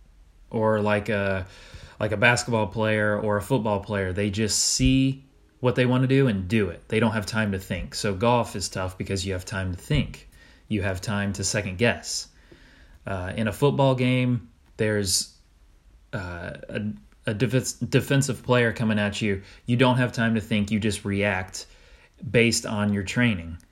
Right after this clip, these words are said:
So in golf, you have to, in order to be an athletic player, in order to be, quote, in the zone, uh, in order to let your subconscious take over,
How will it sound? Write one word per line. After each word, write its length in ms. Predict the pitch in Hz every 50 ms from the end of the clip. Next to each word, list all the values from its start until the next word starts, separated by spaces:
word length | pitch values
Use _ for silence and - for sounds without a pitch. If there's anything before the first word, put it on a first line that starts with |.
| _ _ _ - - - _ _ -
So 400 | - - - 117 110 107 107 107
in 180 | 110 101 101
golf, 420 | 98 117 131 127 117 110 104 - -
you 100 | 117 110
have 140 | 110 104 -
to, 220 | - 104 98 98 - - - _ - -
in 160 | - 123 110 113
order 260 | 120 135 135 135 123
to 140 | - 131 107
be 460 | 113 117 113 110 110 107 101 101 - - - - - -
an 100 | 113 110
athletic 540 | 107 98 - - 113 113 107 104 98 - -
player, 580 | - 120 120 117 110 107 107 101 98 98 - - _ _ - - _ _ _ _ -
in 180 | - 113 113
order 280 | 113 117 120 120 113 104
to 360 | 101 - - 127 117 113 110
be, 500 | 101 107 110 110 107 104 104 - - - - -
quote, 340 | - - 120 113 104 - -
in 160 | 131 135 120
the 80 | 113 104
zone, 560 | 98 120 120 117 107 104 104 104 107 110 - - - _ _ _ _ _ - - -
uh, 60 | 107
in 240 | 101 107 113 117 110
order 260 | 107 113 117 120 110
to 640 | - - - 117 113 110 107 104 104 101 98 101 - - - - - - - - _ _ -
let 280 | 113 117 127 127 127 -
your 100 | 131 113
subconscious 680 | - - 127 113 101 - 113 113 113 101 - 107 98 -
take 260 | - 117 104 101 101
over, 460 | 107 104 101 95 87 87 82 85 -